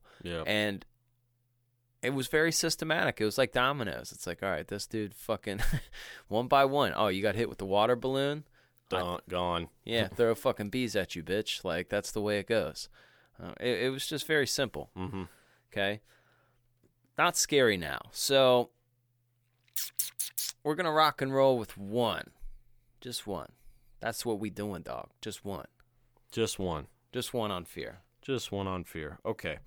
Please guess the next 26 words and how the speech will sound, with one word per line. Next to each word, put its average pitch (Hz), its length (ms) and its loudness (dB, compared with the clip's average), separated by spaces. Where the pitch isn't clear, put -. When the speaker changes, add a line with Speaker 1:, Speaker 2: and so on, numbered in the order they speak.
Speaker 1:
So - 160 -8
that 131 340 6
is 110 260 2
five 139 320 6
and 101 80 0
a 95 60 0
half 90 280 0
out 71 140 -2
of - 140 -10
ten. - 240 -10
Last 92 320 0
category. 85 560 -2
Does 107 200 2
Christian - 360 -6
Ramey 92 300 -4
fuck 80 260 -8
with - 100 -16
this 82 200 -8
movie? 90 300 -8
Speaker 2:
Absolutely. 151 840 -4
Absolutely. 101 880 -2
Absolutely. 90 840 -6
It's - 120 -10
a 107 60 -4
fun 139 260 4
time. 156 280 4